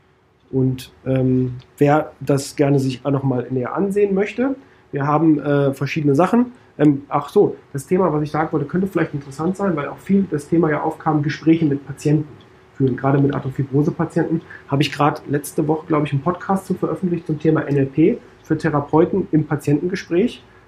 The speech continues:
Es wird eine Podcast-Serie werden, das war jetzt der erste Teil, also wo, was ist N L P, wie kann ich's einsetzen, ähm, im Patientengespräch. Ist ganz einfach zu finden, einfach nur eingeben, Mikrostrom,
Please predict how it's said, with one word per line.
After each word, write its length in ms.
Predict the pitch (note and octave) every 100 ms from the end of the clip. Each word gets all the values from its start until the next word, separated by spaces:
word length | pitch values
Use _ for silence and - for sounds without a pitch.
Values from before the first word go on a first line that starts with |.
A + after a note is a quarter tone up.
| -
Es 200 | C3+ -
wird 140 | D3+ D#3
eine 80 | D3+
Podcast-Serie 960 | F3 E3+ D3+ C3+ B2 C#3+ F#3 G#3+ G3
werden, 240 | E3 F3+ F#3+
das 120 | D3+
war 80 | C#3+
jetzt 120 | C#3
der 80 | -
erste 280 | C#3 -
Teil, 300 | C3+ C#3 F3
also 160 | F3 C3 C3
wo, 160 | D3
was 160 | C#3 -
ist 140 | D#3+
N 100 | D#3
L 80 | D3+
P, 200 | D3+ D3+
wie 80 | C#3+
kann 200 | - C3
ich's 120 | B2
einsetzen, 560 | A#2+ E3 F3 F3 G3 G3+ - - -
ähm, 180 | D#3+ D#3+
im 100 | E3
Patientengespräch. 920 | F3 - D#3+ E3 D#3+ - D3+ F3+ - - -
Ist 180 | D3+
ganz 180 | - E3
einfach 280 | D#3+ D#3+ E3+
zu 120 | -
finden, 320 | C#3 E3+ -
einfach 220 | - D#3+ E3+
nur 120 | C#3
eingeben, 360 | D3+ D#3+ D3+ C#3+
Mikrostrom, 760 | D#3+ - E3 - D3+ E3 E3+